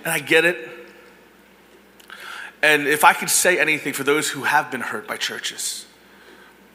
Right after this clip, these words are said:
from the bottom of my heart, I pray and I wish that that never would have happened to you. And I'm sorry that it did. But I want you to know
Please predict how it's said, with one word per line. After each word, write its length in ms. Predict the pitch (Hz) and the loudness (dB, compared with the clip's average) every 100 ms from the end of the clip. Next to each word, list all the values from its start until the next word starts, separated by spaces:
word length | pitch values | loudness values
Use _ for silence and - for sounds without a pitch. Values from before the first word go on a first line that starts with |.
| - - _ _ | -20 -20 _ _
from 120 | - 139 | -12 -10
the 60 | |
bottom 360 | 127 147 160 151 | 0 2 2 2
of 80 | 139 | 0
my 40 | |
heart, 140 | 143 | 0
I 120 | 131 131 - | -2 -6 -8
pray 480 | - 170 135 143 | -10 -8 -8 -6
and 80 | 131 | -4
I 60 | 127 | -6
wish 540 | 117 127 131 - - - - | -4 -2 0 0 -2 -8 -14
that 120 | 123 | -6
that 140 | 131 127 | -4 -2
never 180 | 135 | -2
would 140 | 139 139 | -2 -4
have 80 | 131 | -4
happened 260 | 131 110 | -6 -8
to 60 | 101 | -14
you. 120 | 110 - - - - _ - - - - - - - - - - - _ - - - - | -16 -18 -20 -20 -20 _ -20 -20 -20 -20 -20 -20 -20 -20 -20 -20 -20 _ -20 -20 -20 -12
And 80 | - | -8
I'm 100 | 131 | -2
sorry 360 | - - 143 | 0 4 4
that 160 | 143 139 | 4 0
it 120 | 135 | -2
did. 180 | 131 120 - - - - - - - - _ - _ - - - - - - - | -4 -6 -10 -20 -20 -10 -10 -10 -20 -20 _ -20 _ -20 -20 -20 -20 -20 -16 -4
But 120 | 127 | -2
I 60 | |
want 320 | 123 147 151 - | 0 -2 -2 -2
you 60 | |
to 100 | 131 | -4
know 320 | 127 123 113 | -4 -4 -6